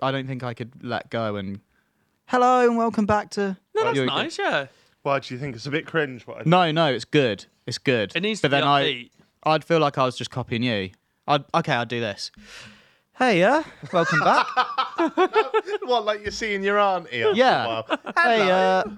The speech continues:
Speaker 1: hello."
Speaker 3: You all right there?
Speaker 1: We're back, guys. Back. Is that good?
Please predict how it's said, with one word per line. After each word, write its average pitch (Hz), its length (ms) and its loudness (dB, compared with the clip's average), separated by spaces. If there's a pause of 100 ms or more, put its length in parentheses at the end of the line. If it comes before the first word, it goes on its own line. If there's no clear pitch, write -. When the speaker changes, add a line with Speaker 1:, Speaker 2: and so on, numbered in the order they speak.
(180)
Speaker 1:
hello." 175 340 2
Speaker 3:
You 170 120 2
all 170 60 2
right 214 300 2
there? 554 440 -2 (220)
Speaker 1:
We're 135 120 0
back, 151 300 2
guys. 185 560 0 (240)
Back. 147 160 -2 (640)
Is 143 80 -12
that 156 140 -2
good? 208 220 -6